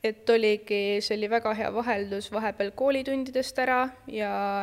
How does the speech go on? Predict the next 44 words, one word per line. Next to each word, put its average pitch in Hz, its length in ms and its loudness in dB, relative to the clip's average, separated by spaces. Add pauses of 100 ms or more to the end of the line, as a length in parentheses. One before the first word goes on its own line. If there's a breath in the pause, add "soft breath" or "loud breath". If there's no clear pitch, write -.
nii-öelda 202 520 -4
saigi 208 420 0
hoopis 208 340 -4
teisi 233 280 -4
kogemusi 226 640 -2 (500 loud breath)
ja 202 160 0 (840)
teisi 226 280 -4
inimesi 220 320 -2
tundma. 208 400 -6 (340 loud breath)
Et 208 280 -4 (100)
kahetseda 214 560 0
minu 220 240 -2
arust 208 240 -4
seal 208 160 -2
ei 208 80 2
ole 214 120 -2
mitte 220 280 -6
midagi. 214 460 -2 (260)
Et 208 280 -2
mul 226 140 2
oli 214 180 0
kahju, 247 320 4
et 202 160 0
koroona 226 340 2
tuli 202 220 -2
peale 226 320 2
ja 196 100 -2
ma 196 120 -6
ei - 20 -6
saanud 202 280 -6
seda - 200 -4
rohkem 214 400 -4
teha. 226 220 -4 (460 loud breath)
Et 208 160 -4
tegelikult 208 440 0
me 220 80 -6
pidime 208 320 -6
minema 208 340 -4
Taani 220 380 -2
ka 269 160 0
ise 269 240 -2
nii-öelda 240 320 -2
neile 254 320 0
külla 226 380 -2